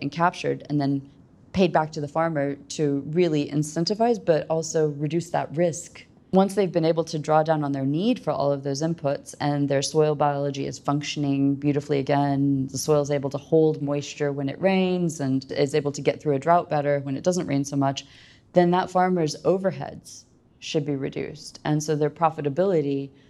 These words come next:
should be much more resilient. Um, so it's really about helping them through that transition to get them to that point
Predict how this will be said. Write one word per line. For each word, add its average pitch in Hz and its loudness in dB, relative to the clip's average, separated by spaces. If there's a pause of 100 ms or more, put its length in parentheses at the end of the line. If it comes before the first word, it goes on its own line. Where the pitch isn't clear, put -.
(120)
should 156 -4
be 147 2 (180)
much 175 4
more 165 2
resilient. 147 -2 (320)
Um, 147 0
so - -4
it's 160 -2
really 214 2
about 175 0
helping 175 -2
them 160 0
through 165 -2
that 156 2
transition 143 -2 (320)
to 180 -2
get 196 2
them 180 2
to 156 -8
that 139 -2
point 139 -4